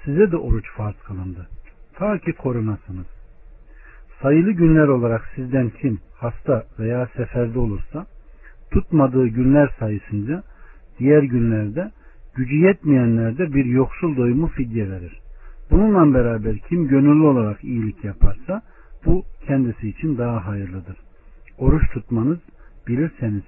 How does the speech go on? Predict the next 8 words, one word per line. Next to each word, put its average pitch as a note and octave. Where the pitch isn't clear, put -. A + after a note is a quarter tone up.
sizin C3
için F#3
daha G#2
hayırlıdır. F#2
Allah E3
subhanahu C#3+
ve G#2+
teala G#2+